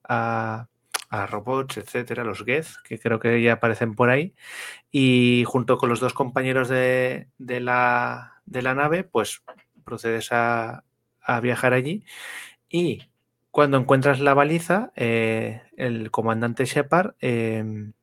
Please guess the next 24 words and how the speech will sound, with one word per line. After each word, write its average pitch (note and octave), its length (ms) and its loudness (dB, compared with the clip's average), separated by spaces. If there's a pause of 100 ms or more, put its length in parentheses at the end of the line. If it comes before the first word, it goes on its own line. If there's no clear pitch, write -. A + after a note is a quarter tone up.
(380)
pues B2 260 2
sufre C3 380 2
una A#2 160 2
visión, G2+ 400 -6 (100)
una B2+ 300 0
visión, C3 640 2
or-, B2+ 240 0
eh, A2 560 -6
espantosa, G#2 640 -10
¿no? A#2+ 140 -12 (200)
Eh, A#2 360 -8 (420)
en C3+ 140 4
el C3 100 0
que C3+ 80 4
ve C#3 140 6
ciertas D3 460 4
cosas E3+ 520 0 (220)
que C3 180 2
no C3 260 -2
se C3+ 160 2
llegan C3+ 300 4
a C3+ 80 0
comprender, G#2+ 720 -2
¿no? C3 200 -8